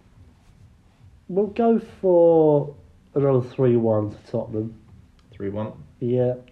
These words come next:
Speaker 1: I think Tottenham are starting to look good again. That partnership of Son and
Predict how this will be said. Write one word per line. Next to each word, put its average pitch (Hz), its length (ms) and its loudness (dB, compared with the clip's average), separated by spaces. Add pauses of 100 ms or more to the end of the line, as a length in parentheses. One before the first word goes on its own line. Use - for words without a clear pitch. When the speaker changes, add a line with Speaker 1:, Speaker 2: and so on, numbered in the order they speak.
Speaker 1:
I 123 40 -12
think 143 260 -12
Tottenham 113 340 -2
are 113 140 -2 (720)
starting 110 420 -6
to 107 80 -6
look 117 140 -10
good 110 200 -2
again. 110 420 -4 (600)
That 117 240 -10
partnership 107 580 -6
of 104 60 -18
Son - 260 -6
and 98 300 -12